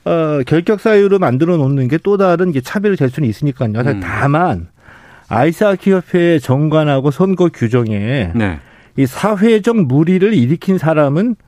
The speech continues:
Speaker 1: 임원이 될 수 없다라는
Speaker 2: 음.
Speaker 1: 규정이 있습니다.
Speaker 2: 예.
Speaker 1: 자, 근데 제가 보기에 이천십 년에 발생했던 최철원 대표의 이 맥값, 어, 맥값 폭행은
Speaker 2: 음.
Speaker 1: 사회적 무리를 넘어서
Speaker 2: 예.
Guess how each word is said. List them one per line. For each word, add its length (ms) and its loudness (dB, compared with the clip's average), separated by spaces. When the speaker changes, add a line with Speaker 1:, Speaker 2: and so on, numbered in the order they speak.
Speaker 1:
임원이 400 2
될 220 -2
수 180 -2
없다라는 460 -4
Speaker 2:
음. 520 -2
Speaker 1:
규정이 320 0
있습니다. 540 -4
Speaker 2:
예. 480 -2
Speaker 1:
자, 220 -6
근데 200 2
제가 320 0
보기에 280 0
이천십 360 -2
년에 180 0
발생했던 520 -2
최철원 380 -2
대표의 600 0
이 100 2
맥값, 600 0
어, 220 2
맥값 340 -2
폭행은 720 -2
Speaker 2:
음. 320 -6
Speaker 1:
사회적 840 0
무리를 920 0
넘어서 800 0
Speaker 2:
예. 200 -4